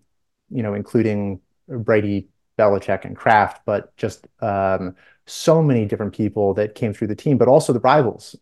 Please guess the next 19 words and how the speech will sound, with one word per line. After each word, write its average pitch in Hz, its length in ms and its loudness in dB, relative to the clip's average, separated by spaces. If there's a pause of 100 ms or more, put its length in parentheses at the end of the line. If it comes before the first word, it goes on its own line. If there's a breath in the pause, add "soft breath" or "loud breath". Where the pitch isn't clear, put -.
and 110 400 -4
people 117 360 0
that 113 220 0
really 113 220 0
weren't 113 200 0
involved 98 320 0
in 101 100 -6
football 98 520 0
who, 98 580 -4
who 101 600 -8
have 104 180 0
a 104 60 -2
reason 101 240 -2
to 98 40 -2
be 104 160 -2
in 120 60 0
here. 101 220 0
And, 104 360 -4 (640 soft breath)
um, 104 600 4